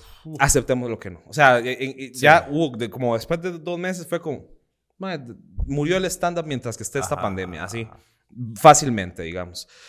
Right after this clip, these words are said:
Speaker 2: Y, mae, di, pues nada, era, era ir a aprender cómo, cómo vivir en este ambiente del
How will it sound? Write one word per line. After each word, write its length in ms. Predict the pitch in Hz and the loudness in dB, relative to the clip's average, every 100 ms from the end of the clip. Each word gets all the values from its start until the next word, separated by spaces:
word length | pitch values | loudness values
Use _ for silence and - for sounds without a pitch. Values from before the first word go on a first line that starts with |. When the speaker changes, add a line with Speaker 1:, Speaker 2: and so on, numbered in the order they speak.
| - - - _ | -20 -20 -20 _
Speaker 2:
Y, 1120 | 156 180 185 175 175 175 175 175 175 175 180 131 | 2 4 4 0 -2 -4 -4 -4 -4 -6 -6 -2
mae, 1040 | 135 143 202 185 135 120 113 107 101 95 | 2 4 4 4 2 0 -2 -4 -6 -8
di, 200 | 98 170 | -4 -4
pues 280 | 170 127 107 | -4 -6 -4
nada, 260 | 120 208 165 | 0 0 2
era, 220 | 147 190 | 0 0
era 280 | 123 131 175 | 0 2 2
ir 140 | 160 175 | 0 -2
a 40 | |
aprender 380 | 196 156 139 147 | 0 -2 -2 -2
cómo, 840 | 151 202 180 139 113 104 95 - _ - _ _ _ _ _ _ _ _ _ _ 117 | -2 -2 0 0 -2 -4 -8 -12 _ -20 _ _ _ _ _ _ _ _ _ _ -4
cómo 800 | - 151 147 165 156 - - _ | 6 8 8 2 0 -6 -18 _
vivir 400 | 139 143 165 165 | -8 -4 0 0
en 100 | 160 | -2
este 220 | 160 156 165 | -4 -4 -6
ambiente 300 | 160 160 | -4 -6
del 60 | 160 | -8